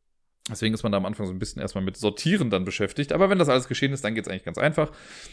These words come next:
Dann kriegt man zu Beginn, je nach, äh, Anzahl der Mitspielenden, so ein paar Gebäude vor sich hin. Also die kann man quasi draften.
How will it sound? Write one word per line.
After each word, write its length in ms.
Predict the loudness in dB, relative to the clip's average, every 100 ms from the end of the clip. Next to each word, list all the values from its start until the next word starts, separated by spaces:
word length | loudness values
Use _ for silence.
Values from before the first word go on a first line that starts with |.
| -12
Dann 100 | -8
kriegt 180 | -2 -2
man 100 | -2
zu 120 | -2
Beginn, 460 | -2 4 4 4 -4 _ _
je 160 | 0 2
nach, 280 | 4 0 0
äh, 160 | -2
Anzahl 320 | -2 -2 0
der 100 | 2
Mitspielenden, 520 | 0 -2 0 0 0 -2
so 80 |
ein 80 | -4
paar 180 | 2 2
Gebäude 320 | 4 2 2
vor 260 | 0 2 2
sich 240 | 0 0
hin. 140 | 0 2
Also 100 | 0
die 60 |
kann 100 | -2
man 140 | -2 -2
quasi 220 | -4 0
draften. 480 | 2 2 0 -8